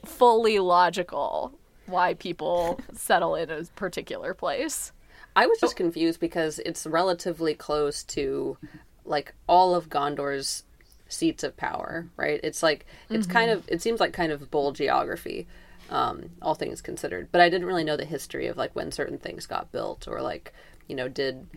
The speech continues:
Speaker 3: does Barad-dûr
Speaker 1: Mm-hmm.
Speaker 3: precede Minas Morgul?
Speaker 1: Well, but, like, Minas Morgul was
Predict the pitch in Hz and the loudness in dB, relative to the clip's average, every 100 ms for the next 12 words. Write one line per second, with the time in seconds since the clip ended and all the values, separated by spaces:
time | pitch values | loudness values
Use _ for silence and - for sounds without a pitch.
0 | - - 151 151 151 151 220 147 147 175 | -18 -6 -6 0 2 2 2 2 0 -4
1 | 170 - 156 - 156 151 143 147 139 143 | -12 -4 -4 -2 -4 -4 -4 -4 -4 -6
2 | 135 139 151 156 165 170 - - - - | -6 -4 -2 -2 -2 -6 -14 -20 -20 -20
3 | - - - 156 - - - - - - | -20 -20 -20 -18 -18 -20 -20 -20 -20 -20
4 | - - - - - 277 302 262 285 - | -20 -20 -20 -20 -4 6 6 8 4 6
5 | 269 226 247 359 466 254 247 247 247 233 | 2 4 2 4 2 2 4 6 6 6
6 | 214 202 202 202 196 196 - - | 6 4 4 2 2 0 -2 -4